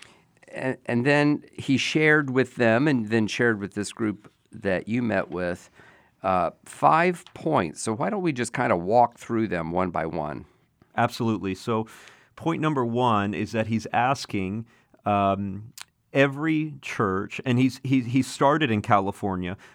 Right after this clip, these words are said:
Speaker 2: but he, he, he really believes this is a strategy for, uh, every church in America, in every state, to start a house of prayer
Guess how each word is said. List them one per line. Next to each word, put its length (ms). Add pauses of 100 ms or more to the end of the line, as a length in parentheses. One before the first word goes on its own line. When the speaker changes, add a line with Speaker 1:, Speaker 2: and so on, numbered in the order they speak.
Speaker 2:
but 220
he, 240
he, 160 (220)
he 320
really 260
believes 360
this 140
is 80
a 60
strategy 640
for, 360 (380)
uh, 180 (120)
every 340
church 500
in 180
America, 680
in 200
every 280
state, 520 (360)
to 160
start 720 (140)
a 60
house 500
of 240
prayer 640